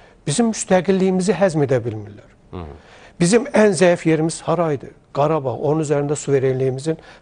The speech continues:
Speaker 1: təmin olunmaması. Bu da təmin olunandan sonra iqtisadi asırlığımız yoxdur. Başqa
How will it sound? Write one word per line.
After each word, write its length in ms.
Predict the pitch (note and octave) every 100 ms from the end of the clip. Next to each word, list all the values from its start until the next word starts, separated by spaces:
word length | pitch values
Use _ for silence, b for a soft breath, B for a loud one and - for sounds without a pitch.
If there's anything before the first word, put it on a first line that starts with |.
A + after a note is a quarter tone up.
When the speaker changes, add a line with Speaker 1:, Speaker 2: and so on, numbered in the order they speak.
| -
Speaker 1:
təmin 300 | C#3 C3+ C3
olunmaması. 560 | C3 B2 G#2+ G#2+ - - B B B -
Bu 100 | G#3+
da 100 | G3+
təmin 360 | - F3 F#3
olunandan 440 | E3+ D#3+ D#3 D#3+ E3
sonra 280 | D#3+ C#3 - -
iqtisadi 640 | - - G#3 G3 G3 A3 - b b b b _ -
asırlığımız 680 | E3+ F3+ E3 D#3 D#3 C#3
yoxdur. 420 | B2+ B2 - A#2 - _ _ _ b b b b b b b b _ -
Başqa 520 | E3 F3+ - G#3 A3+